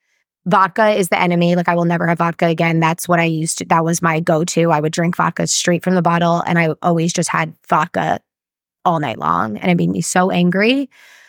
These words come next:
So I exclusively am a tequila drinker. I only drink tequila.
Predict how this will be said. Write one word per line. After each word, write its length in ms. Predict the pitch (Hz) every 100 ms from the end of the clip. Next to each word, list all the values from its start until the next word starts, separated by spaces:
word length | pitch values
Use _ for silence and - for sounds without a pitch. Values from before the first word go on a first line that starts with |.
| _ _
So 440 | - 220 170 190 208 _ _ -
I 220 | 190 196
exclusively 800 | 247 - 220 214 226 202 226 233
am 120 | 185
a 40 | 175
tequila 320 | 170 165 160
drinker. 380 | - 170 - -
I 160 | 185 190 -
only 400 | 202 202 208 214
drink 260 | 196 185 175
tequila. 460 | 170 165 123 101